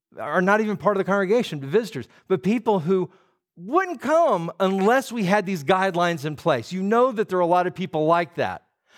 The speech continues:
Okay, so f-, great. I want you to be thinking of these people as we recount this scriptural story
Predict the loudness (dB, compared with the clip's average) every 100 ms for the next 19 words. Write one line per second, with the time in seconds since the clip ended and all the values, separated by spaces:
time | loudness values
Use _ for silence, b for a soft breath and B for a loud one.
0 | B B 0 2 0 2 0 -2 -4 0
1 | 2 2 2 2 2 0 -6 -6 -6 -2
2 | 0 0 -2 -2 2 0 0 -4 -4 -4
3 | 0 0 2 0 0 -2 B B 0 2
4 | 2 -2 0 0 2 2 2 0 -4 -4
5 | -2 -2 0 -2 -2 -2 -4 -2 0 -2